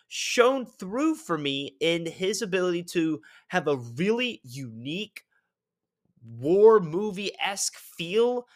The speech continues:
to Star Wars. It was something different. It didn't feel like it was trying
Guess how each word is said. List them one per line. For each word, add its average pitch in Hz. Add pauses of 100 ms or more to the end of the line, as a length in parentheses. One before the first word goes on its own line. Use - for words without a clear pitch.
(180)
to 220
Star 233
Wars. 226
It 175
was 147
something 135 (160)
different. 233 (320)
It 156 (280)
didn't 170
feel -
like 196
it 180
was 170
trying 175